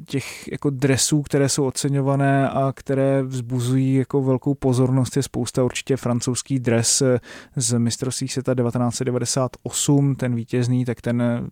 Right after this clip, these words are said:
pracuje s něčím takovým vlastně podobným. Taky jsou tam ty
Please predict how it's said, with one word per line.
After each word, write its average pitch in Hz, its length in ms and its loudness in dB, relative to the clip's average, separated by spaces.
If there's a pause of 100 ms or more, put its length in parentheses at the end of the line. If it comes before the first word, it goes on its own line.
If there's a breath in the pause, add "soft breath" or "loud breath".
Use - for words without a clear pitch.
pracuje 120 320 -6
s - 120 -8
něčím 127 300 -2
takovým 131 260 -6
vlastně 123 280 -4
podobným. 143 560 4 (320 loud breath)
Taky 127 260 -2
jsou 131 180 -2
tam 135 160 0
ty 135 220 2